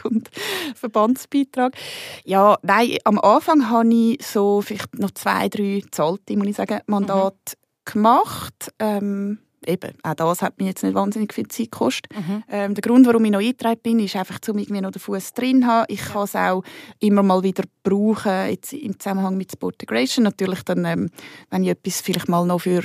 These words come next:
Speaker 1: Teilnehmer mache oder so, dann, dann, äh, ist das unzahlt.
Speaker 2: Ja.
Speaker 1: Aber, ähm, ich sage jetzt mal, äh, leider ist es ja trotzdem so, dass es amig noch ein bisschen hilft, wenn man,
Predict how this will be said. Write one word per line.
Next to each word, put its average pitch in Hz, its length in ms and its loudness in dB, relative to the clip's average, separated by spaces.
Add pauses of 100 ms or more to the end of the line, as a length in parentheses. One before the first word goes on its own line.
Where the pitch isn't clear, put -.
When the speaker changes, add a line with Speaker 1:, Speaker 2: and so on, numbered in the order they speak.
(120)
Speaker 1:
Teilnehmer 175 480 0
mache 175 260 -4
oder 180 140 -12
so, 170 160 -8
dann, 165 320 -8
dann, - 340 -8
äh, - 220 -10
ist - 200 -6 (140)
das - 140 -6
unzahlt. 165 720 -2 (140)
Speaker 2:
Ja. 208 120 -8 (120)
Speaker 1:
Aber, 180 300 4
ähm, 180 400 0 (500)
ich - 120 -16
sage - 300 -4
jetzt - 180 -8
mal, 180 320 4 (500)
äh, 185 300 -6
leider 202 680 0 (360)
ist 190 220 -6
es - 60 -10
ja 180 80 -4
trotzdem 180 400 -8
so, 175 160 -4
dass 180 220 -8
es 175 160 -8
amig 175 260 -6
noch 170 200 -6
ein 175 100 -2
bisschen 175 220 -2
hilft, - 300 -6
wenn 175 180 2
man, 180 160 0